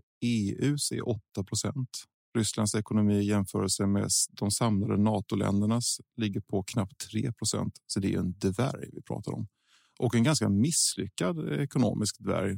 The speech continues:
Vi har haft tjugofem år av ekonomisk globalisering i världen och, eh, stora viktiga länder som Kina, Indien, Brasilien har lyft sig, till och med stora delar av Afrika. Men det här har inte hänt knappt i Ryssland.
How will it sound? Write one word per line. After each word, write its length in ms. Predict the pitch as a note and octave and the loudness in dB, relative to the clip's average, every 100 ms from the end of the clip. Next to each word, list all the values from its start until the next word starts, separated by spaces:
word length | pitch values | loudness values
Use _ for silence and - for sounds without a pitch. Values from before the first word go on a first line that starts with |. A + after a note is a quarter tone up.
| A2 | -4
Vi 160 | A#2 A#2 | 0 2
har 160 | A#2 | 4
haft 260 | A#2 A#2 - | 4 2 -2
tjugofem 460 | - A#2+ A#2 A2+ A2+ | -2 2 4 6 6
år 240 | C3 A#2+ | 6 4
av 180 | G2+ F#2+ _ _ _ _ _ _ - | 2 -2 _ _ _ _ _ _ -6
ekonomisk 520 | A2 A#2 A2 G#2+ A2 | 2 4 4 2 0
globalisering 600 | A2+ G#2 G#2 G#2+ G2+ G2+ | -2 0 0 0 2 2
i 40 | |
världen 360 | G2+ G#2 G2 G2 | 2 2 0 0
och, 240 | G2 - | -2 -2
eh, 180 | G#2 G2+ - | -2 0 0
stora 500 | - C3+ A#2+ G#2+ G#2 | 2 4 4 4 2
viktiga 340 | A2+ - G#2 | 0 -2 0
länder 380 | G#2 F#2+ G2 F#2+ | 0 0 0 -2
som 300 | G2 F#2+ F2+ | -4 -4 -2
Kina, 600 | - G#2+ G2 G2 F#2+ - - | 0 0 0 -2 -4 -6 -8
Indien, 460 | G#2+ G2 G2 G#2 G2+ | -4 -2 -2 -2 -2
Brasilien 540 | G2 - G2+ G2 F#2+ | -2 -2 -2 -4 -2
har 100 | G2 | -2
lyft 240 | G2+ G2 | -2 -4
sig, 220 | - G2 G2 | -6 -6 -4
till 180 | - G2+ | -2 0
och 60 | |
med 100 | G2 | 0
stora 320 | G2+ A2 G2+ G#2 | -2 -2 0 0
delar 120 | G2+ | 0
av 160 | G2 | -2
Afrika. 420 | - - - G2 F#2 _ _ _ | -4 -6 -8 -8 -10 _ _ _
Men 100 | A2 | 0
det 60 | F#2+ | 2
här 100 | F#2+ | 0
har 80 | A#2+ | -2
inte 200 | A#2 G2+ | -2 -2
hänt 300 | A2+ C3 - - - | -2 -2 -6 -14 -6
knappt 320 | A2+ G2+ - - - - G#2+ | -2 -2 -6 -20 -20 -8 -6
i 40 | |
Ryssland. 380 | A2+ G#2 A#2 | -4 -6 -8